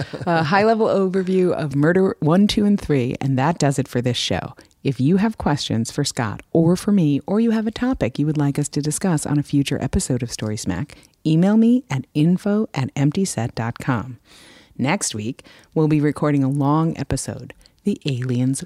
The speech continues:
Speaker 2: Watch Along.
Speaker 1: Yes, I love that movie. That came up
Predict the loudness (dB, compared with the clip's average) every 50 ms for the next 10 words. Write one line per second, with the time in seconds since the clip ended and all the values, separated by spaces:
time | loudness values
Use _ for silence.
0 | -4 -2 0 0 0 0 -2 -2 -2 -4 -2 -2 -2 -2 -2 -2 -4 -4 -6 -4
1 | -2 2 4 4 6 6 6 6 6 6 6 6 6 4 2 2 2 4 6 6
2 | 6 6 4